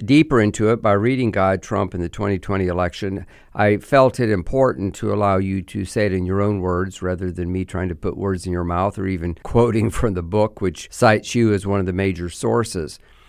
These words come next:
But the book was finished right around Labor Day. And as I wrote in my epilogue, the talk about impeachment,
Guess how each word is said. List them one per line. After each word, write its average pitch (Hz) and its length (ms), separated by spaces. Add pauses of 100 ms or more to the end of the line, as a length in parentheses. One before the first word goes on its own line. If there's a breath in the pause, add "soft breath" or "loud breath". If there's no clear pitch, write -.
(300)
But 117 560 (100)
the 104 320
book 143 360
was 117 240
finished 101 720
right 131 360
around 107 800 (100)
Labor 104 420
Day. 73 400 (800)
And 98 720 (100)
as 104 180
I 131 160
wrote 120 460
in 101 180
my 95 220
epilogue, 90 840
the 95 460
talk 143 400
about 107 240
impeachment, 82 880